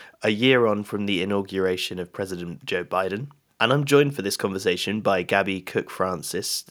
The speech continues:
a new Academy Fellow in the U S and Americas program here at Chatham House.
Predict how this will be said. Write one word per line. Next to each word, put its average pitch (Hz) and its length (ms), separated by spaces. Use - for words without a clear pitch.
a 87 220
new 110 460
Academy 107 480
Fellow 104 400
in 92 120
the 92 100
U 98 180
S - 180
and 95 60
Americas 92 400
program 80 380
here 82 120
at - 80
Chatham - 360
House. 80 280